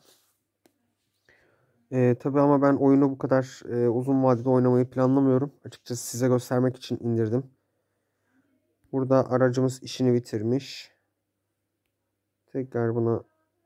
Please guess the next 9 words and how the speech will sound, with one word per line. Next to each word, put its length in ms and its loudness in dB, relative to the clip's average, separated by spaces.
yükleyip 640 -2
gönderiyorum. 800 -2
Ee, 380 -2
araca, 520 0
bizi 280 -8
araca 420 -2
buradan 300 2
göndermişti 720 -6
sanırım. 480 -6